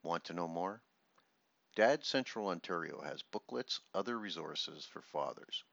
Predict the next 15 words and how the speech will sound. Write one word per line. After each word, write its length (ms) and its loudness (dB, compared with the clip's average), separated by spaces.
Go 260 0
to 240 -4
W 340 -2
W 320 0
W 360 0
dot 240 0
dad 320 2
central 600 -6
dot 240 0
C 340 -4
A. 160 -8
Thank 240 4
you 80 0
for 200 -4
listening 460 0